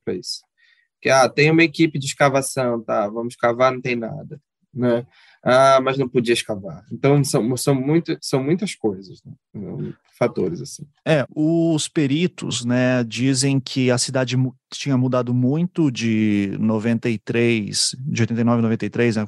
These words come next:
Speaker 2: período que os crimes aconteceram, até dois mil e quatro, quando o Chagas volta pra Altamira pra fazer esses apontamentos, e que daí ele poderia ter mudado. Ao mesmo tempo também são dez anos longe da cidade, cometendo outros crimes em outros locais,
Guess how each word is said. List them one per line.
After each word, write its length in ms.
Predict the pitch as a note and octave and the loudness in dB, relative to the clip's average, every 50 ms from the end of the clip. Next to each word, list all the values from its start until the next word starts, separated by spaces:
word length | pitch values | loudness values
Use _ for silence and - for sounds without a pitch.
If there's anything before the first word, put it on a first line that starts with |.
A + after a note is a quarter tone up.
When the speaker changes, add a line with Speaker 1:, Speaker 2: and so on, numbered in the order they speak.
| _ _ | _ _
Speaker 2:
período 280 | - A#2+ A#2+ G#2+ G#2 | -2 0 0 0 0
que 80 | - A#2+ | -4 -6
os 60 | A2+ | -2
crimes 180 | - A#2+ A#2 A2+ | 0 0 0 2
aconteceram, 520 | - B2 A#2 G#2+ - - - A#2 G#2+ A2+ | 2 0 0 2 0 -2 0 0 2 0
até 320 | A2 G#2 _ - C3 B2+ | 0 -2 _ 0 0 0
dois 200 | B2 A#2+ B2 A2 | 2 0 -2 0
mil 100 | A#2+ A#2+ | 0 -2
e 40 | A2 | -2
quatro, 380 | - - B2+ B2+ C3+ C3 - - | -2 -2 -2 0 0 -2 -4 -4
quando 140 | - A#2 A2 | 0 0 0
o 60 | G#2+ | 2
Chagas 320 | - B2+ A#2 A2+ A2 G#2+ | 0 0 0 0 0 -2
volta 340 | A2 A2+ A#2 A#2+ A#2+ A2+ A2 | 0 2 2 2 2 0 -2
pra 120 | - - | -2 0
Altamira 580 | A2 G#2+ - - G#2+ G#2 G#2+ A2+ B2 C#3 F3 F3+ | 0 0 0 0 0 0 0 2 2 2 0 0
pra 180 | _ C3+ A#2 G#2 | _ -2 -4 0
fazer 240 | - A2 G#2+ A2 | 0 0 2 2
esses 240 | A2+ G#2+ - - G#2 | 2 2 0 0 -2
apontamentos, 760 | G#2+ G2 - A2 G#2+ A#2 G2+ G#2 A2 A#2+ C#3 D3 - - - _ - - - - - - _ _ - | -4 0 0 0 0 0 0 0 2 2 0 0 -2 -6 -12 _ -18 -20 -20 -20 -20 -20 _ _ -4
e 160 | - B2 A2 | 0 0 0
que 160 | - - B2+ | 0 -2 -2
daí 220 | A#2 A#2 A2+ A#2 | 2 2 2 2
ele 100 | A#2+ A2 | 2 0
poderia 360 | G#2+ - A#2+ A2 A#2 A#2 A#2+ A2+ | 0 -2 -2 0 2 0 0 0
ter 120 | - A2 | 0 0
mudado. 600 | G#2+ A2 A2+ G#2+ A#2 A#2+ B2+ C#3 C#3 C#3 D#3+ D3+ - | 0 0 0 0 0 0 0 0 0 -2 -4 -2 0
Ao 120 | B2+ B2+ | 0 0
mesmo 240 | B2 B2 B2 A#2+ B2+ | 2 0 0 -2 -4
tempo 200 | A#2+ C3 A#2+ - | -2 -2 -4 -2
também 300 | - A#2+ A#2 A2+ A2+ A2 | 0 0 0 2 0 0
são 240 | G#2+ - A#2+ A2+ A2+ | 0 -2 -2 0 2
dez 300 | G#2+ A#2 B2 B2 A2+ A#2 | 2 2 0 0 0 0
anos 200 | A#2+ A#2+ A#2 G#2+ | 0 0 0 0
longe 280 | A#2 A#2 A#2 A2+ A2+ | 0 0 0 0 0
da 100 | A2+ A2+ | -2 -2
cidade, 640 | G#2 - - A2+ A2+ A2+ A2 G#2+ G#2+ F#2+ G2+ G#2 G2+ | -2 -2 -2 0 0 2 2 0 0 0 -2 -4 -4
cometendo 460 | - - A#2 A#2 A2+ G#2 A#2 A#2 A2+ | -2 -2 -2 -2 0 0 0 0 2
outros 320 | A2+ A#2 A#2+ A2+ - A2 - | 2 0 0 -2 -4 -8 -4
crimes 320 | - - B2 A#2 A2+ G#2 | -4 -2 -2 -2 -2 -2
em 60 | A2+ | -2
outros 200 | A2+ A2 A2 A2+ | -2 -2 -2 -4
locais, 640 | A2 A2+ G#2+ G2+ - B2 C3 C#3 D3 D3+ D3 - | -2 -2 -2 0 0 0 0 2 0 -2 -4 -6